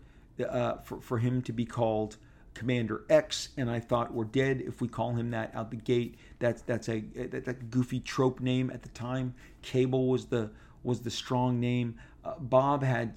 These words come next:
had, I, you know, it wasn't Lance, but it was just some kinda, like, other name. I said, "Bob, I'm not using that, and I'm not using Commander X. It's Cable or I go home."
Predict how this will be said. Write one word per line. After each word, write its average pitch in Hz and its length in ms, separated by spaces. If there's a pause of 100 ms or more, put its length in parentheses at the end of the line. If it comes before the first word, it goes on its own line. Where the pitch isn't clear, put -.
had, 113 200 (100)
I, 107 120 (100)
you 123 140
know, 117 180
it 127 100
wasn't 135 420
Lance, 117 520 (280)
but 131 100
it 131 80
was 127 200
just 135 200
some 131 220
kinda, 120 440 (280)
like, 104 240 (260)
other 143 200
name. 135 140
I 127 80
said, 110 180
"Bob, 123 280
I'm 123 100
not 139 140
using 127 260
that, 135 260
and 123 100
I'm 113 100
not 127 160
using 135 180
Commander 127 360
X. - 300
It's 131 180
Cable 151 600 (180)
or 120 160
I 117 80
go 117 240
home." 110 280